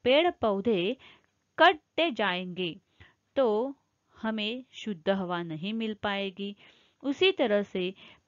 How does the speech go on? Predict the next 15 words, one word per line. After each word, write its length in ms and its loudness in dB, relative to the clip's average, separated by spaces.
पेड़ 260 8
पौधों 460 0
के 240 -4
कारण 540 -2
वर्षा 480 -2
होती 440 -2
है, 220 -4
यानी 480 -10
बारिश 500 -4
होती 340 0
है, 220 0
वो 120 4
बारिश 680 0
नहीं 440 0
होगी 440 -4